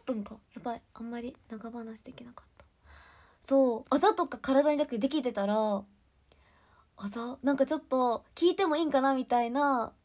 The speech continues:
あの、声で聞かれる。「あざ多いですね」みたいな感じ。「たくさんあざできてますね」っつって。腕とか足とかにあざできちゃうんですよ。踊ったりしてたら。当たっちゃって、そう。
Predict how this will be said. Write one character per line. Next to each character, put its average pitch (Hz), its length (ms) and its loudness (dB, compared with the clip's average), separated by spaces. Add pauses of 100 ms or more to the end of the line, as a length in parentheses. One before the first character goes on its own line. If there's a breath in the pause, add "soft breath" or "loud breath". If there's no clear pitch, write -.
(160)
あ 262 120 4
の、 277 340 8
声 359 340 6
で 294 240 4
聞 285 120 -16
か 269 160 -2
れ 233 100 -8
る。 233 160 -10 (1040 loud breath)
「あ - 120 -14
ざ 269 340 -2 (240)
多 262 180 0
い 262 60 2
で 254 100 -2
す - 140 -8
ね」 262 180 6
み 269 80 6
た - 160 0
い - 20 4
な 262 60 4
感 - 240 -8
じ。 - 80 -20 (1120 loud breath)
「た 277 100 -6
く - 100 -10
さ 359 180 0
ん - 20 2
あ 349 60 0
ざ 349 120 0
で 330 80 0
き 330 80 -6
て 302 100 -2
ま 269 140 0
す 262 140 -8
ね」 254 260 -4
っ 254 40 -18 (100)
つ - 80 -20 (240)
っ - 20 -12
て。 - 60 -18 (480 soft breath)
腕 330 240 2
と 330 120 0
か 247 260 2
足 254 160 -6
と 302 120 -2
か 254 140 -2
に 226 80 -4
あ 226 80 -2
ざ 247 100 -6
で 220 140 -6
き - 100 -20
ち - 100 -14
ゃ 220 40 -6
う 214 80 -6
ん 208 40 -4
で 208 60 -8
す 202 100 -16
よ。 208 100 -10
踊 214 200 -12
っ - 20 -20
た 220 120 -6
り 208 100 -8
し 202 80 -14
て 214 80 -20
た 151 160 -16
ら。 - 140 -16 (320)
当 214 80 -20
た 226 140 -16
っ 220 120 -18
ち - 80 -20
ゃ 247 40 -16
っ 233 40 -18
て、 - 180 -20
そ 254 140 -20
う。 247 40 -18